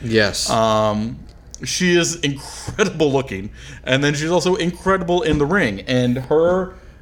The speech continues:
Speaker 2: and Candice LeRae against each other was a match where it was just, you know, basically her turning on a friend, friends against each other, and it
Speaker 1: Mm-hmm.
Speaker 2: was good. It was
Speaker 1: It was a good
Speaker 2: entertaining.
Speaker 1: match. I
Speaker 2: Like,
Speaker 1: enjoyed
Speaker 2: I
Speaker 1: it.
Speaker 2: thought it would be over pretty quickly, but it was still, like, a ten, fifteen minute
Speaker 1: Uh-huh.
Speaker 2: match, and
Speaker 1: Yep.
Speaker 2: it was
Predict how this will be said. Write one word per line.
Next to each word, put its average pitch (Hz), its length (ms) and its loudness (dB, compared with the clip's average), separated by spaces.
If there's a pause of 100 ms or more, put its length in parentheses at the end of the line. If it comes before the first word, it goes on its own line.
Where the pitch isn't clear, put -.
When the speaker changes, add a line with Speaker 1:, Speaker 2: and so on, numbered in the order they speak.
(120)
Speaker 2:
and 147 180 0
Candice 156 360 0
LeRae 143 320 4
against 127 300 2
each 117 120 -6
other 98 320 -2 (360)
was 127 480 2 (160)
a 127 460 2 (140)
match 156 320 2
where 151 140 4
it 143 100 2
was 131 240 0
just, 151 540 0
you 151 120 2
know, 123 140 4
basically 135 340 2
her 143 100 4
turning 151 360 0
on 151 120 2
a 147 60 0
friend, 127 500 0 (340)
friends 143 400 2
against 143 380 0
each 120 160 -4
other, 107 200 2
and 123 120 -2
it 135 80 4
Speaker 1:
Mm-hmm. 151 100 2
Speaker 2:
was 143 360 -2 (540)
good. 196 380 2
It 101 100 -8
was 131 100 4
Speaker 1:
It 151 40 4
was - 80 4
a - 40 6
good 202 100 4
Speaker 2:
entertaining. 156 200 4
Speaker 1:
match. 110 420 0
I 117 120 -2
Speaker 2:
Like, 143 140 2
Speaker 1:
enjoyed 139 120 -2
Speaker 2:
I 165 60 4
Speaker 1:
it. 190 60 0
Speaker 2:
thought 226 120 4
it 180 60 0
would 156 100 2
be 165 140 2
over 147 240 2
pretty 131 220 0
quickly, 165 360 2
but 139 140 2
it 170 40 2
was 196 140 2
still, 254 160 2
like, 262 140 0
a 120 80 2
ten, 143 220 0
fifteen 139 260 0
minute 117 180 2
Speaker 1:
Uh-huh. - 180 2
Speaker 2:
match, - 200 0
and 139 60 2
Speaker 1:
Yep. 127 80 4
Speaker 2:
it 120 40 2
was 117 140 -6